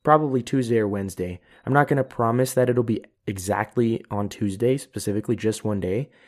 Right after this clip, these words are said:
but it's definitely gonna be one episode per week. So I'll still be doing two episodes a week, and they'll be separate.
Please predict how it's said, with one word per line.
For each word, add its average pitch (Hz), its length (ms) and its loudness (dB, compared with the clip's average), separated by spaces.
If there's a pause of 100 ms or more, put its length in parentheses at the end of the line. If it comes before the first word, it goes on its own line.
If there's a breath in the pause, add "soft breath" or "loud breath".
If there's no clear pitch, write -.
(160 soft breath)
but 120 140 4
it's 117 100 -2
definitely 135 280 4
gonna 131 140 2
be 120 120 4
one 107 220 0
episode 107 340 0
per 101 100 -4
week. 95 220 -4
So 104 140 -2
I'll 107 80 2
still 143 160 0
be 151 100 4
doing 143 240 2
two 165 260 6
episodes 139 460 2
a 127 60 2
week, 123 260 -2 (320 soft breath)
and 117 100 0
they'll 113 120 2
be 101 100 0
separate. 95 560 -2